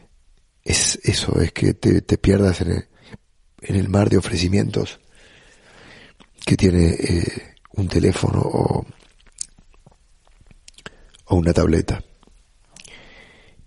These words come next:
Y en esas estamos, ¿no? En, en ese dilema entre aprovecharnos de la herramienta tecnológica y también intentar sacarla un poquito de dentro de casa.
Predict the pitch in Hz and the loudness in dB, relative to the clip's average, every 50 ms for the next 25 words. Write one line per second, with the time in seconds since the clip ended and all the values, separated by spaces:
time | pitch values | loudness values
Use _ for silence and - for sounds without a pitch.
0 | _ - - - 98 90 90 87 87 90 95 92 90 - 98 - - 95 87 80 | _ -10 -4 0 2 4 4 4 4 4 2 2 0 0 0 2 4 4 4 2
1 | 80 78 82 87 - - 90 87 87 - - - - _ _ _ - - - - | 0 -2 0 0 0 0 -2 -2 -6 -8 -14 -20 -20 _ _ _ -20 -20 -20 -20
2 | - - - - - - - - - - - - - 87 95 - - 101 92 95 | -20 -20 -20 -20 -20 -20 -20 -20 -20 -20 -16 -6 -4 -2 0 2 4 4 4 4
3 | 92 92 92 87 80 80 85 85 85 85 87 90 - - 90 85 82 80 80 78 | 4 4 2 2 2 0 -2 -2 -2 -4 -4 -4 -4 -2 0 0 0 0 -2 -4
4 | - _ - - - - - - - - - 95 85 87 - - 117 101 101 98 | -8 _ -20 -20 -20 -12 -6 -4 -2 2 2 4 4 2 4 4 2 2 4 4
5 | 101 98 90 90 90 90 90 87 87 87 90 90 90 98 104 101 104 95 92 90 | 2 2 2 2 2 2 2 2 2 2 2 2 4 2 2 2 2 0 2 2
6 | 92 92 95 101 101 - 113 110 - 104 98 - 98 92 92 98 95 95 104 - | 2 4 4 2 2 2 0 0 2 2 2 2 0 2 2 0 0 0 -4 -10
7 | - - - - - - - - - - _ _ _ - 104 87 92 92 82 87 | -16 -20 -20 -20 -20 -20 -20 -20 -20 -20 _ _ _ -10 -6 -4 -2 -2 0 0
8 | 95 95 95 - 85 85 - 98 92 87 87 85 82 90 - - - 90 - - | 0 0 0 -2 -4 -2 0 0 0 0 0 -2 -2 -4 -6 -4 -4 -4 -2 -2
9 | - - - - - - - - - 95 - - - - - - - - - | -2 0 0 0 -2 -2 -4 -2 -2 0 0 -2 -2 -4 -6 -6 -10 -12 -16